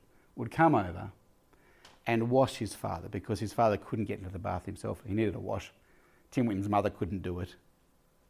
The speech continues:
He just decided to help out. And Tim Winton reflects on that and says this, um, extraordinary and weird act of love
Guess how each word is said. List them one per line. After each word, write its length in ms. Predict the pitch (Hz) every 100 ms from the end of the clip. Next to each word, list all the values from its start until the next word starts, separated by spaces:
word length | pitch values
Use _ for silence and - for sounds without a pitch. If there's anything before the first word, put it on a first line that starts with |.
| _ _ _ _ _ _ _ _ _ - _ _ _ _
He 100 | 131
just 220 | 139 143
decided 420 | - - 120 120 123
to 80 |
help 200 | 120 131
out. 240 | 147 98 - - _ _ _ _ _ _ - _ _ _ _ _ _ _ _ _ _ _ _ _
And 240 | 147 151
Tim 240 | 147 202 151
Winton 300 | 190 220 165
reflects 340 | 123 - -
on 80 | 104
that 120 | 110
and 100 | 117
says 220 | - 131
this, 220 | 131 139 147
um, 360 | 131 120 113 - - _ _ _ _ _ _ - _ _ -
extraordinary 1000 | 147 - - - - 233 233 156 113 107
and 320 | 98 101 98
weird 400 | 131 196 196 131
act 240 | 123 -
of 120 | 104 92
love 400 | 110 120 110